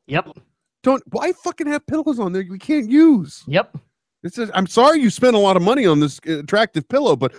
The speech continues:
Speaker 2: I don't like sitting here with my big belly being, you know, uh, just, like, this ridiculous shelf on top of my lap. I would like to, uh, hide behind this pillow, even though I'm not fooling anyone.
Speaker 1: Yeah, yeah. I'm just, I'm, I wanna hold it. <laughs> I
Speaker 2: Yes.
Speaker 1: need some-, I need something to make me feel better about what's go-,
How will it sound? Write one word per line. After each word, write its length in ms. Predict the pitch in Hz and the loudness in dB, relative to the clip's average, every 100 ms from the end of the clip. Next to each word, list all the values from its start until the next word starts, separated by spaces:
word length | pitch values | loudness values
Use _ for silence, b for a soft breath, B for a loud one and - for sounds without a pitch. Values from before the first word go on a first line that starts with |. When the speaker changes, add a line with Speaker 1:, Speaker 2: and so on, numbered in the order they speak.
| B | B
Speaker 2:
I 80 | - | -2
don't 120 | 262 294 | 0 0
like 160 | 202 | 0
sitting 260 | - 226 202 | -2 -4 -2
here 160 | 208 | 0
with 180 | 202 190 | 0 -2
my 220 | 185 175 | -2 -2
big 460 | 147 117 190 214 127 | -4 -2 -2 0 0
belly 320 | 156 254 202 | 0 2 0
being, 500 | 147 160 160 156 143 _ | -4 -2 -2 -4 -10 _
you 120 | 147 | -6
know, 260 | 147 131 139 | -2 -2 -4
uh, 160 | 131 131 | -8 -10
just, 240 | 135 - | -10 -8
like, 280 | 156 127 - b b b - | -8 -8 -14 b b b -6
this 200 | 143 156 | -4 -2
ridiculous 540 | 147 165 - 185 151 | -2 -2 -2 -2 -4
shelf 400 | - 214 233 - | -2 0 0 0
on 140 | 147 | -4
top 300 | 135 165 185 | -4 -4 -4
of 120 | 180 147 | -4 -6
my 160 | 139 | -4
lap. 460 | 131 208 226 170 - _ _ - | -4 -4 -2 -2 -4 _ _ -12
I 100 | 156 | -4
would 160 | 190 190 | -2 2
like 260 | 214 240 | 2 0
to, 320 | - 208 185 151 | -4 -4 -2 0
uh, 240 | 160 147 - | 2 0 -4
hide 360 | - 247 262 | -2 0 -2
behind 380 | 180 165 262 254 | -4 -4 -4 -4
this 120 | 143 | -8
pillow, 320 | - 127 120 151 | -6 -4 -2 -2
even 180 | 160 | -2
though 120 | 170 170 | -2 -2
I'm 80 | 180 | -4
not 180 | 190 | -6
fooling 340 | - 302 320 113 | 0 2 2 0
anyone. 420 | 85 80 80 - _ _ _ | -4 -8 -12 -16 _ _ _
Speaker 1:
Yeah, 320 | 160 277 180 135 | -2 0 0 -2
yeah. 200 | 208 262 | -2 2
I'm 120 | 165 | 2
just, 180 | 180 196 | 0 0
I'm, 140 | 185 190 | 0 2
I 80 | |
wanna 180 | 196 214 | 2 2
hold 260 | 185 262 214 | 2 0 0
it. 160 | 139 147 | -2 -8
<laughs> 0 | |
I 100 | - b b b b | -12 b b b b
Speaker 2:
Yes. 160 | 277 269 | 2 2
Speaker 1:
need 60 | 262 | 2
some-, 240 | - - | -2 0
I 140 | - 285 | 0 -2
need 140 | 320 | -4
something 320 | - 285 370 | -8 -6 -4
to 100 | 233 | -2
make 160 | 190 233 | -2 -2
me 100 | 269 | -2
feel 180 | 214 339 | -2 -2
better 200 | 220 220 | -2 -2
about 200 | 202 202 | 0 2
what's 220 | 262 - | 0 -2
go-, 120 | 185 | -6